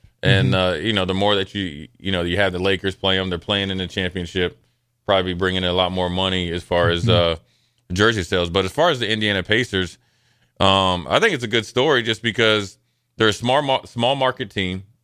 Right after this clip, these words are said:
Speaker 1: uh, never won a N B A championship, had periodic success with Reggie Miller and company, and then
Speaker 2: And
Speaker 1: kinda
Speaker 2: Eric Strickland later.
Speaker 1: Eric Strickland later, and then they had the, you know, Ron Artest and crew and the Davis
Speaker 2: Mm-hmm.
Speaker 1: twins, and they were just beat you up all the time. But now look where they,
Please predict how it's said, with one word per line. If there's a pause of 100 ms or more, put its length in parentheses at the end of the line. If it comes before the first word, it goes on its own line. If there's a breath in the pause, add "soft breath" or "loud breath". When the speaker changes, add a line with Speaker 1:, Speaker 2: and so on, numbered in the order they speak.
(100)
Speaker 1:
uh,
never
won
a
N
B
A
championship, (360)
had
periodic
success
with
Reggie
Miller
and
company,
and
then
Speaker 2:
And
Speaker 1:
kinda
Speaker 2:
Eric
Strickland
later. (100)
Speaker 1:
Eric
Strickland
later,
and
then
they
had
the, (460)
you
know,
Ron
Artest
and
crew
and
the
Davis
Speaker 2:
Mm-hmm.
Speaker 1:
twins,
and
they
were
just
beat
you
up
all
the
time.
But
now
look
where
they,